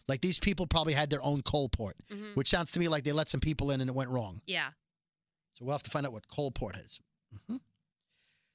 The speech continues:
Speaker 1: Uh, they're all very impressed by Alexandria, and Judith says, "This is Alexandria. This is home."
Speaker 2: <laughs>
Speaker 1: It reminded me of, like, "This is Jurassic Park."
Speaker 2: <laughs> Oh, I love that scene.
Speaker 1: Yeah. Uh, Gracie comes running to see Aaron. So she's six now,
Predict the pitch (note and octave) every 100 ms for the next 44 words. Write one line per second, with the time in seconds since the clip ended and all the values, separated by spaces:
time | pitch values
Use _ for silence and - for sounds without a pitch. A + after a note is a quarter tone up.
0 | _ _ - F3+ F3+ G3 A#3 G3+ A3+ G3+
1 | - G#3 - F#3+ E3 C#3 G#3+ A3 G3+ G#3+
2 | G#3+ F3+ D3 D#3 G#3 E3+ C#3+ G#2+ B3+ G#3+
3 | E3+ D3+ B2 C#4 F#3+ C3 B3 F3+ D3 D4
4 | C4+ C#3 G3 - _ _ _ _ _ -
5 | E3+ G3 G#3 F#3+ E3+ C#3 C#4+ C#4+ - D3+
6 | C3+ F3+ A#3 - G#3+ - G#3+ - - -
7 | - - D4+ - C4+ C#4 C4+ C#4 B3 A#3+
8 | G#3+ - A#3 A3+ - D3 A#2 _ _ _
9 | _ _ _ - F3 F3 D3 F#3+ A3+ -
10 | A3+ G#3 F3 F#3 F#3 F3 - F3 D3+ E3+
11 | C4+ - - - - F3+ D#3+ - - _
12 | _ _ - - D3 - C#3 C#3 A#3